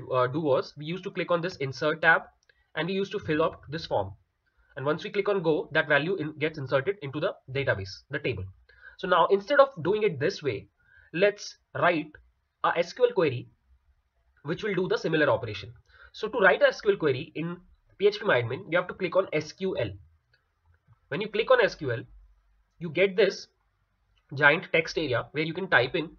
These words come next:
your query. Okay, so, uh, you'll be greeted with this particular query. You have to remove that. And now, uh, to insert a particular value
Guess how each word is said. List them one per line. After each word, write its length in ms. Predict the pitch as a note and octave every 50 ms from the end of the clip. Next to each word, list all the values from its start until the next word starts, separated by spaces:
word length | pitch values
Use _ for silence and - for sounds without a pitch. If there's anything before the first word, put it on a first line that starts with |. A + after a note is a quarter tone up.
| _ -
your 160 | C#3+ E3+ G3+
query. 300 | - E3 C3+ G2 G2 G2 - - - - - - - - -
Okay, 240 | D3 C#3+ - C#4+ - - - - - - - - - - -
so, 380 | - - G#3+ G3+ - - - _ -
uh, 140 | D3 D3 C#3+
you'll 200 | D3 E3+ F#3+ F#3+
be 100 | F#3+ G3+
greeted 280 | D3+ D#3+ F3 E3+ F3 D#3+
with 160 | E3 C#3 A#2+
this 220 | C#3+ F3+ F#3 -
particular 360 | F#3 E3+ - F3+ E3+ F#3 F#3
query. 300 | F#3 - E3 D#3 C3+ - - _
You 100 | E3+ E3+
have 120 | E3 D#3+
to 60 | - D#3
remove 300 | D3 C#3+ D3+ D#3 D#3 D#3
that. 280 | E3 E3 - - _ _ _ _ - - - - - - - - -
And 140 | D3 D3+ E3
now, 340 | G#3 C4 A#3+ F3+ A#2+ - - - - - _ _ _ _ _ _
uh, 220 | - C#3+ C#3+ D3 D3+ D3 - _ _ -
to 160 | B3 B3 A#3 -
insert 600 | F3+ F#3 F#3 - - - B3 A3 E3 - - - - - - - _ _ _ _ _
a 80 | C#3 C3+
particular 480 | - F#3 F#3+ - - B3 A#3+ A3+ F#3
value 560 | C3 B2 B2 C3 E3 A3+ A3+ B3 - - -